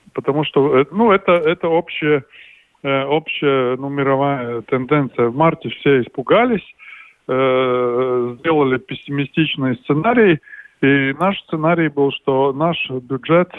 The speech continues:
э, э, будет, э, от пятисот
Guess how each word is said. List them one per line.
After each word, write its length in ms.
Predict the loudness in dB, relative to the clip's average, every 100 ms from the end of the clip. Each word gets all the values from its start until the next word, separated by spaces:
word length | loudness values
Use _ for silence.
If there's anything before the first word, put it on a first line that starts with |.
| -2
э, 380 | 2 2 0 -2 -10
э, 540 | -8 -4 -2 0 0 0 0
будет, 340 | 0 0 -4 -4
э, 180 | -4 -4 -8 -20 -20 _ -6
от 480 | -2 2 2 2 -2 -14 -18 _
пятисот 720 | -6 -6 -6 -6 0 2 0